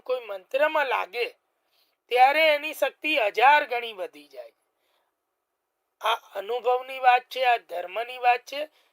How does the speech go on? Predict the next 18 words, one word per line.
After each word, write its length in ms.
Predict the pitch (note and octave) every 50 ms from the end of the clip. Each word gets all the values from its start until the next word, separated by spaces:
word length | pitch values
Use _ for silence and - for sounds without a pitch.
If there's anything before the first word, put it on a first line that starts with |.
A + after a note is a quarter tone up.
| _ _ _ -
જીવનમાં 600 | F#3+ G3+ F#3 G#3+ A3 G#3+ A3 B3+ - - - _
અનુભવી 580 | - E3+ F#3 G3+ G3+ F#3 E3+ E3 D3+ C#3+ - _
લેજો. 200 | - - _ _ _ _ _ _ _ _ _ _ -
જેટલા 460 | A3+ C#4 - _ - E4+ F4 F4+ F4
મંત્રોમાં 640 | E4 D#4+ D4+ C#4+ C4+ - D4+ D4+ D4+ D4 C#4+ C#4 C4
ઓમ 200 | B3 B3 B3 A#3+ A3+ G#3+
નથી, 440 | G#3 G#3+ G3 - - - A#3 F#3 - _ _ _ _ _ _ _ _ _ _ -
એ 80 | A#3 B3
બધા 500 | G#3+ F#3+ G3+ G3 - _ - G#3 B3 B3
મંત્રો 460 | A3+ G#3+ G3 F#3 _ _ - A3+ A#3+
સાદા, 640 | A3+ - - - G#3 F#3+ G3+ G#3 G3 - - A#3+ A#3+ A#3
સિમ્પલ, 640 | - - - G#3 G3+ G3 F#3+ _ - C5 - - - _
નિર્તક, 460 | _ C#4 D#4 D#4 _ _ - - - - _ _ _ _ _ _ _ _ _ -
સામાન્ય, 580 | - C4 C4+ D4 D#4 D#4+ D#4 D4+ D4+ D4+ D4 C4+
જેમ 220 | A3 B3 B3+ B3
મારું 360 | A#3+ A#3 A3 A3 A#3 B3+ B3 -
તમારું 480 | - A3+ G#3 A3 A3+ A3+ A#3+ A#3 G3 F3
નામ 260 | F3 F3+ G#3+ A#3+ A#3+